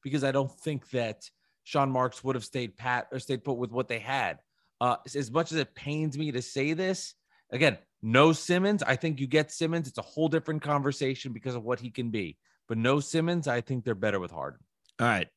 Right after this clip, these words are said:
Speaker 2: What's gonna happen in the play-in game <laughs> against Cleveland? It's gonna be an ugly win. Is it gonna be a devastating loss? Are we gonna just pummel them? Like,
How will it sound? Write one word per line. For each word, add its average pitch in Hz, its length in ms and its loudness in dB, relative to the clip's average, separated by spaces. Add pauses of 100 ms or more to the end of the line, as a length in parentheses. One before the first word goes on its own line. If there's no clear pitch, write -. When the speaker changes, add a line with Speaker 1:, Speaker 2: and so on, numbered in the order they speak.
(600)
Speaker 2:
What's 143 260 6
gonna 139 200 10
happen 120 340 6
in 110 100 2
the 101 60 0
play-in 107 360 0
game 104 280 2
<laughs> - 40 -18
against 190 300 0
Cleveland? 107 420 0
It's 95 120 -6
gonna 127 180 4
be 120 140 4
an 113 80 4
ugly 139 340 6
win. 190 540 6 (380)
Is 147 160 8
it 143 40 6
gonna 143 140 4
be 135 140 6
a 123 40 6
devastating 135 640 4
loss? 180 520 10
Are 139 60 2
we 143 120 8
gonna 143 200 6
just 120 300 0 (120)
pummel 220 440 8
them? 196 380 6
Like, 143 320 2